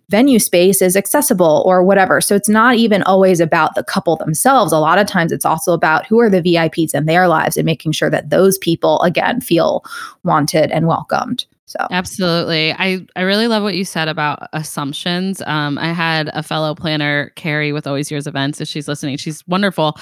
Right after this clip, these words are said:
Speaker 2: Um, and she always said that the assumptions are the termites of events. And I take that into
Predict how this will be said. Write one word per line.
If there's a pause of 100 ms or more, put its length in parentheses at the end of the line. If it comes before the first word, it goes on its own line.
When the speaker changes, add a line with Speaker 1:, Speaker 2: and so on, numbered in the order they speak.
(340)
Speaker 2:
Um,
and
she
always
said
that
the
assumptions
are
the
termites
of
events.
And
I
take
that
into